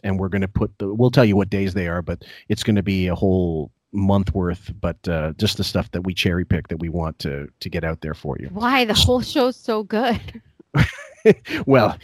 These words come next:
Speaker 1: y-, you know, judicious editing is necessary. Um, anyway, thank you guys so much.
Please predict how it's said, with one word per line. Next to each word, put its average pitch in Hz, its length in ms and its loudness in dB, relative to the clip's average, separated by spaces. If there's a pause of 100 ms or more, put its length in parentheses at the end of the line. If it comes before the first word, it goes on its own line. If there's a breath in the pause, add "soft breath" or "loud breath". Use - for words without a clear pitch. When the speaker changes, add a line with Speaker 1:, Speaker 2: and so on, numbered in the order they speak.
(280 loud breath)
Speaker 1:
y-, 90 140 -10
you 90 160 -6
know, 85 160 -6
judicious 123 500 0
editing 107 420 -4
is 90 140 -6
necessary. 90 680 -6 (420 loud breath)
Um, 110 720 4 (180)
anyway, 131 480 4 (120)
thank 143 280 2
you 156 60 2
guys 123 320 4
so 123 100 2
much. 120 400 0